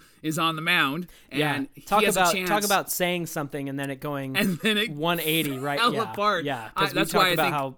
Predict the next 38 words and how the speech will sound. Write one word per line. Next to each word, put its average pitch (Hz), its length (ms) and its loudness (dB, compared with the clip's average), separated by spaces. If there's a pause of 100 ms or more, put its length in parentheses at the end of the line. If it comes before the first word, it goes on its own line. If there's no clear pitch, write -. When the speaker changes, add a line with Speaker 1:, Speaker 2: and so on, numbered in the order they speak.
Speaker 2:
much 143 240 -8
he 151 100 -6
was 139 120 -8
our 127 140 -8
ace 143 260 -6
last 104 280 -12
week. 107 140 -16
Speaker 1:
we 180 100 -2
gotta, 180 280 2
we 170 120 -2
gotta 143 320 -2
stop - 280 -4
the - 60 -20
podcast, 101 520 -10
<laughs> - 680 0
right? 240 160 0
We 226 120 0
gotta 208 220 -2
stop 165 360 0
it 156 100 -10
'cause 165 160 -8
Speaker 2:
We 170 100 -2
said, 180 240 2
Speaker 1:
we 208 80 2
Speaker 2:
we - 40 0
Speaker 1:
keep 214 220 0
Speaker 2:
said 190 200 0
Speaker 1:
jinxing 233 260 2 (120)
Speaker 2:
no, - 0 -
Speaker 1:
him. 101 220 -10 (120)
Speaker 2:
no 175 280 0
poppycock 180 640 -2
detected, 143 480 -6
but 120 140 -12
there 131 100 -6
was 127 100 -10
certainly 165 320 -6
poppycock 139 720 -4